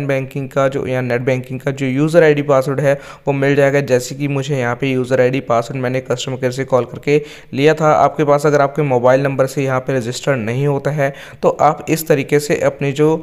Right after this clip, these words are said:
नेट बैंकिंग है उसको एक्टिवेट कर सकते हैं। तो यहाँ पे जैसे आप अपने क्रेडिट कार्ड पे ऑप्शन पे जाते हैं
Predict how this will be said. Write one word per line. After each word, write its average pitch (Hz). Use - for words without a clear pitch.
नेट 143
बैंकिंग 147
है 147
उसको 147
एक्टिवेट 143
कर 113
सकते -
हैं। 120
तो 143
यहाँ 139
पे 165
जैसे 139
आप 160
अपने 156
क्रेडिट 135
कार्ड 143
पे 139
ऑप्शन 110
पे 143
जाते 120
हैं 135